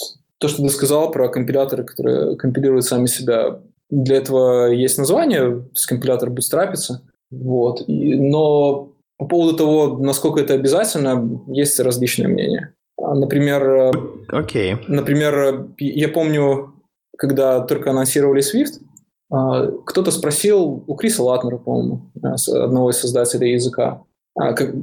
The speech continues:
Speaker 1: когда же Swift будет бутстрапиться? И был вполне определенный ответ: "Никогда". Потому что, ну, это,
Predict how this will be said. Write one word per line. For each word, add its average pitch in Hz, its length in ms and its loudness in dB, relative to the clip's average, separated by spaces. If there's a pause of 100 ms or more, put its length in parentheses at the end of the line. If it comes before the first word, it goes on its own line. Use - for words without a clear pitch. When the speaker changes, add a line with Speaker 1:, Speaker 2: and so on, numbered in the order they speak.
(120)
Speaker 1:
когда 131 280 0
же 170 80 -2
Swift 151 320 -2
будет 127 180 0
бутстрапиться? 120 800 -2 (420)
И 139 380 2
был 147 400 0
вполне 170 340 0
определенный 151 440 0
ответ: 160 280 0
"Никогда". 127 540 -2 (500)
Потому 127 240 -2
что, 117 560 0 (380)
ну, 143 420 0 (260)
это, 143 180 0